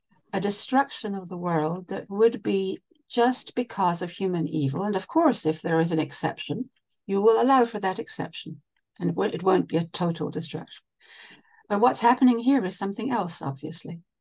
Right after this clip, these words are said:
It's, it's as we said before, that why, why does God decide that he is,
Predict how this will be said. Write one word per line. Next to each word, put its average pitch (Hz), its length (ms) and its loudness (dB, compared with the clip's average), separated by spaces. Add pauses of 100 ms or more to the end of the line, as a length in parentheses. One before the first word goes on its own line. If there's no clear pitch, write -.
It's, 170 280 -10
it's 170 180 -6
as 170 160 0
we 185 100 -4
said 175 220 -6
before, 185 460 -4 (760)
that - 120 -4
why, 233 320 4
why 214 640 2
does 190 220 0
God 175 320 2
decide 170 460 -4
that 165 100 -6
he 170 200 -2
is, 160 180 -2